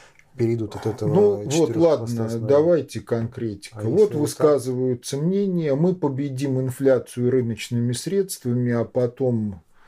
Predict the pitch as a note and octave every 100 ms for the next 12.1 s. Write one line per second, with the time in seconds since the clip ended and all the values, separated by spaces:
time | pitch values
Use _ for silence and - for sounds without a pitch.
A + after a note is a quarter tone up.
0 | _ _ _ - - B2 A#2+ B2 B2 C#3+
1 | D3+ B2 - B2+ A#2 G#2+ - - A#2+ A#2
2 | - A2 G#2 G#2+ G#2+ G#2 G2 - - F#2+
3 | G2 G2 F#2 - A2 G#2 G#2 G#2+ _ _
4 | _ _ - - - _ _ - B2 C3+
5 | D#3 D#3 D3+ D3+ D3 C#3+ D3 D#3 D3 D#3
6 | D3+ D#3 C#3+ D3+ C#3 C3+ C#3 C#3+ C#3+ C#3
7 | C#3 C#3 B2+ C3+ C3+ C3+ C#3+ C3+ C#3+ B2+
8 | - C3+ B2+ - - C3+ C#3 C3+ B2+ C3+
9 | B2+ C3+ C#3 C3+ C3 B2+ C#3 C#3 C3+ C3+
10 | B2 - B2+ C3 C3 C#3 C3+ C3 C3 B2+
11 | C3 C3+ C#3 C3+ - D3 D#3 F#3 G3 A#2
12 | F#2+